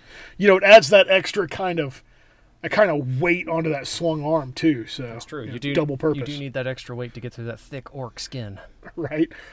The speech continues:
Speaker 1: 'Cause your enhanced superhumaniness won't do it.
Speaker 2: Yeah, and the power sword where the energy field can cut through literally anything, lightsaber style,
Speaker 1: Yeah.
Speaker 2: you know. <laughs>
Speaker 1: Yeah, the, uh, the only real issue I've got with all the new Templar stuff is, uh, I get it.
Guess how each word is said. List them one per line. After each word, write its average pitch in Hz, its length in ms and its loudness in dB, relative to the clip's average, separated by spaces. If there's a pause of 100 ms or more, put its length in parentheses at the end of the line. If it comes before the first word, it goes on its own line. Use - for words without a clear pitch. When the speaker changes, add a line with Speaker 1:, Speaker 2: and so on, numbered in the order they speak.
(140)
Speaker 1:
'Cause 170 180 0
your 170 160 -2 (480)
enhanced 190 580 0
superhumaniness 156 840 -2
won't 151 200 -8
do 143 200 -6
it. 135 100 -12 (120)
Speaker 2:
Yeah, 127 260 0
and 104 80 -8
the 104 40 -8
power 123 300 -2
sword 107 300 -8
where 104 320 -10
the 107 180 -12
energy 117 300 -8
field 117 220 -4
can 120 120 -6
cut 135 160 -6
through 120 140 -12
literally 117 420 -8
anything, 107 520 -10
lightsaber 120 540 -8
style, 113 300 -4
Speaker 1:
Yeah. 160 80 -4
Speaker 2:
you 185 60 -6
know. 110 180 -8 (260)
<laughs> 123 60 -8 (320)
Speaker 1:
Yeah, 127 220 -10
the, 185 220 -6
uh, 180 60 -4
the 185 80 -6
only 269 220 4
real 180 280 0
issue 170 220 0
I've 143 80 0
got 151 140 0
with 151 100 2
all 143 80 -2
the 131 80 -6
new 139 160 -6
Templar 131 400 -6
stuff - 320 -8
is, 135 260 -4
uh, 127 220 -2 (1400)
I 190 120 8
get 175 280 6
it. 214 180 2